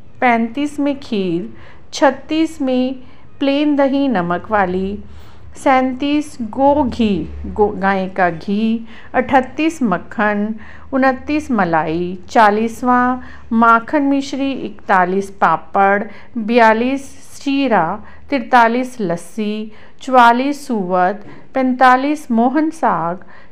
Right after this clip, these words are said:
छियालीस सुपारी, सैंतालीस इलायची, अड़तालीस फल, उनचास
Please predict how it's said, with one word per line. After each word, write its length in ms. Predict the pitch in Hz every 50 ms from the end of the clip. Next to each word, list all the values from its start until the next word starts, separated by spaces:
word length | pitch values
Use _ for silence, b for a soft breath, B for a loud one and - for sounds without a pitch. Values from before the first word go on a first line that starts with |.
| B -
छियालीस 640 | - - 269 262 233 226 226 233 247 262 269 262 -
सुपारी, 680 | - 240 220 - 202 175 151 147 139 156 170 185 190 196
सैंतालीस 800 | 196 - 254 233 226 226 220 233 226 226 226 240 254 262 254 - - -
इलायची, 840 | 208 190 175 160 156 156 160 165 - - - 220 214 214 220 220 220 B B B B B
अड़तालीस 680 | - 247 240 240 - 254 240 240 247 269 285 285 - - - - -
फल, 360 | 208 190 185 185 185 196 208 202 B B B B B B B -
उनचास 760 | 269 262 247 247 - - - - 254 254 262 285 285 285